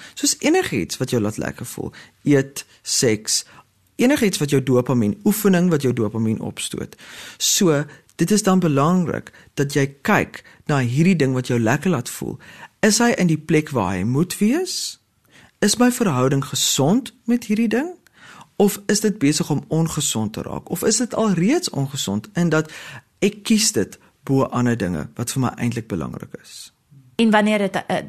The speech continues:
Speaker 2: 'n regtig 'n sterk aversie is wat baie energie van my verg,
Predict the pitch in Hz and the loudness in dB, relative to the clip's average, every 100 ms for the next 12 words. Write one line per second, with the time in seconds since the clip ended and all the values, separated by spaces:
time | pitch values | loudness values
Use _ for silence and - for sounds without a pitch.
0 | - 190 180 185 220 208 - - 220 208 | -4 2 4 4 4 0 0 2 2 2
1 | 185 165 180 254 294 254 254 196 180 180 | 0 4 4 4 2 0 0 -2 0 4
2 | 180 220 202 185 - 311 311 311 269 240 | 4 4 2 -2 -4 -6 -2 -2 -2 -2
3 | 214 196 | 0 0